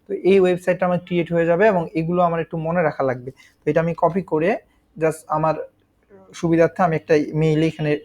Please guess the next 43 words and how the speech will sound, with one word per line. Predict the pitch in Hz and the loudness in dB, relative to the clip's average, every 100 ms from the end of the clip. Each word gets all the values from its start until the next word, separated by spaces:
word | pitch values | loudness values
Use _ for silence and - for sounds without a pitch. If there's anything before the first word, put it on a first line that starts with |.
| 143 | -2
রেখে | 147 147 | -2 -2
দিচ্ছি | 127 123 - 131 | -6 -8 -8 -2
যে, | 147 143 - _ _ _ - | -2 -2 -10 _ _ _ -4
আহ, | 135 131 - | -2 -2 -2
এটার | 147 151 | -4 -2
নাম | 143 143 | -2 0
আমার | 139 139 131 - 143 | 2 0 -2 -6 -2
ডেটাবেজের | 147 139 135 135 | 0 2 0 -2
নাম। | 127 113 127 _ _ _ | -4 -6 -8 _ _ _
এরপর | - 160 175 | -2 0 4
আমি | 175 180 | 2 2
কি | 180 | -2
করব, | 165 170 233 | -2 4 4
এই | 151 | 4
যে | 151 | 0
গো | 143 160 | 0 2
ব্যাক | 165 151 | 2 0
বাটনে | 156 156 165 165 | -2 -2 -6 -6
ক্লিক | 165 151 | -6 -6
করব, | - 160 214 240 - - | -4 4 4 4 -2 -4
আমার | 156 160 | -2 -2
একটা | - | -4
ডেটাবেজ | 151 147 156 165 | -6 -4 -2 -2
বানানোর | 151 147 156 160 | 0 -2 -2 -2
জন্য | 151 180 | -2 0
basically | 170 151 151 156 | 0 0 -2 -2
আমার | 151 147 | -2 -4
একটা | - | -4
ডেটাবেজও | 139 139 151 151 165 | -4 -2 0 2 2
বানাতে | 156 151 151 | 0 -4 -6
হয়, | 165 180 247 - _ _ | 0 0 0 -4 _ _
একটা | 156 151 | -4 -2
ডেটাবেজে | 143 156 156 165 | 0 0 0 -2
ইউজার | 165 160 156 160 | 0 0 0 2
বানাতে | 160 165 - | 2 0 -2
হয় | 165 185 | 2 2
এবং | 160 165 | 2 -2
ওই | 156 | -4
দুটোর | 156 156 156 | -4 -4 -6
মধ্যে | 160 | -6
সংযোগ | 185 156 151 151 | -8 -8 -6 -6
দিতে | 131 - | -8 -20
হয়। | 135 | -20